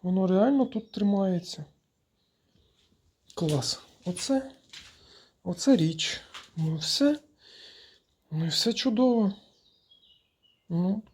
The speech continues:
якщо що, користуйтесь. Я ще протестую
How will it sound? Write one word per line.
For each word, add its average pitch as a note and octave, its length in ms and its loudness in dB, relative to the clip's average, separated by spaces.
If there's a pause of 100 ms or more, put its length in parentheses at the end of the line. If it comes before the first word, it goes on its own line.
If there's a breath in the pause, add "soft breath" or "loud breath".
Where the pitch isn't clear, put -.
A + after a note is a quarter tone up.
(240)
якщо F3 340 -6
що, A3 300 -2 (320)
користуйтесь. E3+ 840 -2 (1120 loud breath)
Я E3 120 4
ще - 140 4
протестую E3+ 760 0